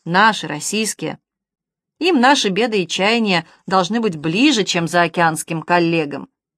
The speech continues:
Да или нет? Байер против Риттер». Вспомнился Марк. Как он там? Телефон не отвечает, все ли в порядке? Комплекс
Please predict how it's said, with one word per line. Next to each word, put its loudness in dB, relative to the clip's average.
Да 2
или 0
нет? -6
Байер 0
против -8
Риттер». -8
Вспомнился -2
Марк. -2
Как 0
он -4
там? -10
Телефон 2
не 4
отвечает, -2
все -4
ли -2
в -10
порядке? -4
Комплекс 2